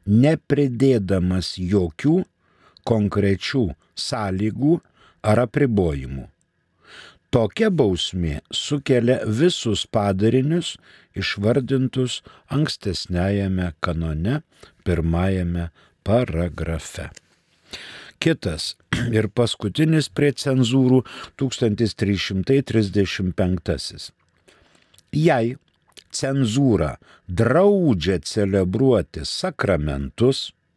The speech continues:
ar sakramentalijas, ar atlikti valdymo veiksmą,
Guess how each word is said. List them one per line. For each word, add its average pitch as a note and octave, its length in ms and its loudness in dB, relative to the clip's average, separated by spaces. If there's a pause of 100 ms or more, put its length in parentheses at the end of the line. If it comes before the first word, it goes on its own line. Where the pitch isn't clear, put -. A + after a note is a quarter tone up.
(360)
ar G2+ 400 0
sakramentalijas, A#2 1600 -2 (600)
ar A2+ 480 0
atlikti G#2+ 720 0
valdymo A2 840 0 (560)
veiksmą, B2+ 760 0